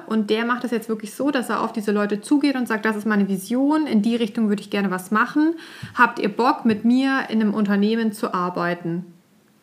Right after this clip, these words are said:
Und wenn die dann auch Bock haben, dann dürfen die sich quasi ihre Stelle schaffen in dem Ganzen. Und dann stell ich mir jetzt die Frage,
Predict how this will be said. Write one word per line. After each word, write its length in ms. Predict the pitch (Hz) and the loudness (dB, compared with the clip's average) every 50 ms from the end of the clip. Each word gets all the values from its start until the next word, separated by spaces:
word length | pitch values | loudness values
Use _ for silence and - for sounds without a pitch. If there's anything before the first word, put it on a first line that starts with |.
| _ _ _ _ _ _ | _ _ _ _ _ _
Und 140 | - 214 208 | 2 2 4
wenn 160 | 208 214 214 | 4 4 4
die 80 | 208 226 | 4 4
dann 180 | 220 202 196 196 | 2 2 0 0
auch 200 | 196 214 226 - | -4 -4 -4 -6
Bock 300 | - 254 277 277 - - | -6 -6 -6 -6 -6 -4
haben, 440 | 277 285 294 294 302 320 320 302 311 - | -2 -2 0 0 0 0 0 0 0 0
dann 260 | 208 214 226 262 262 | 0 0 2 0 0
dürfen 280 | 254 254 254 - 269 | 0 0 0 0 0
die 100 | 240 247 | 0 0
sich 180 | 233 - 247 254 | 0 -2 -4 -6
quasi 320 | - - 220 226 220 220 | -4 -2 -2 -2 0 -2
ihre 280 | 208 - 226 226 214 220 | -2 -2 0 0 0 -2
Stelle 400 | 214 - - 226 226 226 226 226 220 | -4 -6 -4 -2 -2 0 0 -2 -4
schaffen 580 | - - - 220 214 214 - - 190 175 170 170 - - - - | -4 0 2 2 2 2 0 -2 -2 -2 -2 -4 -10 -16 -10 -4
in 100 | 190 180 | -4 -2
dem 160 | 185 185 180 | -2 -2 -2
Ganzen. 500 | 170 165 165 170 165 - 175 170 170 175 - - - - - - - - - _ _ _ | -4 -4 -4 -6 -6 -6 -6 -6 -6 -8 -10 -16 -20 -20 -20 -20 -20 -20 -20 _ _ _
Und 140 | - - 220 | -4 -2 0
dann 120 | 226 220 208 | 2 0 0
stell 220 | 214 233 190 - | 0 0 0 0
ich 100 | 226 226 | 0 -2
mir 140 | 269 269 262 | 0 0 0
jetzt 180 | 269 269 269 - | 0 0 0 -2
die 60 | 269 | -6
Frage, 580 | 254 - - 247 247 247 247 254 262 254 226 - | -6 -6 -2 0 0 0 0 0 -2 -2 -4 -6